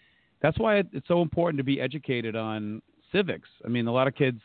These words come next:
I mean, not, not, uh, not everyone loves civics as a class. And Miss Lovett yourself said it can get kinda dry sometimes, but it has real life meaning.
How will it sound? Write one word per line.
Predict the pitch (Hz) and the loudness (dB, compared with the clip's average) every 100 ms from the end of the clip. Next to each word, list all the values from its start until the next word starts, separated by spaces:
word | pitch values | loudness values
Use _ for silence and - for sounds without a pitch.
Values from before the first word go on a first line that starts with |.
| _ _ _ - | _ _ _ -2
I | |
mean, | 131 123 | 2 4
not, | 165 170 | 2 2
not, | 156 185 | 2 2
uh, | 113 170 - | 2 0 2
not | 156 | 2
everyone | 165 160 160 135 | 2 4 2 4
loves | 143 151 147 _ - | 2 2 -6 _ -2
civics | 151 156 165 - 117 | 0 0 -4 -10 -8
as | 120 | -6
a | |
class. | - 131 135 - _ _ _ _ _ _ | -2 0 0 -2 _ _ _ _ _ _
And | 127 123 139 | 0 0 2
Miss | 135 135 | 0 2
Lovett | 147 147 | 2 2
yourself | 131 127 165 165 | -2 0 0 0
said | 127 110 | 0 -2
it | 104 | -2
can | 120 | -2
get | 131 | -2
kinda | - 131 110 | 0 -2 -2
dry | 110 110 127 - | 0 0 0 -2
sometimes, | 151 170 165 175 - | -2 0 0 0 0
but | 139 | -2
it | 131 | 0
has | 185 165 117 | -2 -4 -4
real | 131 160 139 | 0 0 0
life | 147 143 131 _ _ _ _ _ _ | 0 0 -2 _ _ _ _ _ _
meaning. | 110 139 208 71 | -2 2 2 -2